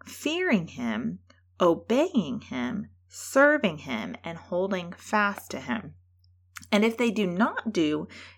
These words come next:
these three things, they are encouraging rebellion, and that punishment is death. So it was a sober calling to be a prophet.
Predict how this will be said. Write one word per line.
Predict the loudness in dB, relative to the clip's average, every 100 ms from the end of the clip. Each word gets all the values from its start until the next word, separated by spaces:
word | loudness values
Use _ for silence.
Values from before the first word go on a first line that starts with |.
| _
these | 0 2 0 -2 -12 _
three | 0 0 0
things, | -4 -4 -2 -4 -6 -10 -20 -20 -20 _ 6
they | 8
are | 8 6 4
encouraging | 4 4 4 -2 0 -2 -4 -4 -6
rebellion, | -2 -2 2 2 0 -4 2 2 0 _ _ _ _
and | -2 2
that | 2 2
punishment | -2 -2 -2 -2 -2 -2
is | -6 -6
death. | 0 0 0 -12 -20 _ _ -20 -20 _ _
So | 0 6 6 6 4 0
it | 4
was | 4 4
a | -2
sober | -4 -4 2 2 4 2
calling | 0 -8 -2 0 0 -2 -4 -8
to | -8
be | -6 -4 -4 -6 -4
a | -6
prophet. | 2 4 4 2 -4 -8 -18